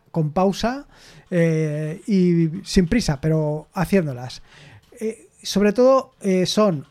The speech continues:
o bien las más demandadas o bien aquellas que por cualquier razón, pues, me causan determinada curiosidad por hacer, no tanto actualizarla, sino incluir alguna característica adicional que hasta el momento no tenía. Y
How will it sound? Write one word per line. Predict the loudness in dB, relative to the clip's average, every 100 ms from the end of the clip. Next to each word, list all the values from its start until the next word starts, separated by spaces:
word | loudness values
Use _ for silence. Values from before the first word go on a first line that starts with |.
| -2
o | 0
bien | 2 2 2
las | 0 0
más | 0
demandadas | 0 0 0 0 -4 -6
o | -4
bien | -2
aquellas | -2 -2 -2 -2 -2
que | -2 -2
por | 0 0 0
cualquier | -2 -2 0 0 0 -2
razón, | -4 -2 -2 -4 -8 _ -20 _
pues, | -2 0 0
me | 0 0 0
causan | 0 0 0 -2 -2
determinada | -2 -2 -2 -2 -2
curiosidad | -2 -2 -2 -2 -4 -4
por | -2 -2 -2 -6
hacer, | -10 -6 -2 -2 -4 -12 _ _ _
no | -4 0
tanto | 2 0
actualizarla, | 0 0 0 -2 -4 -4 -4
sino | -2 0 0 0 -2
incluir | -4 -2 0 0
alguna | 0 0 0 -2 -4 -12 -6
característica | -2 -2 -2 -4 -4 -4 -4
adicional | -2 -2 -2 -2 -4
que |
hasta | -6 -4
el | -4
momento | -2 -2 -2 -4
no | -4
tenía. | -8 -10 -16 _ -20 -20 -18 -10 0
Y | 0 0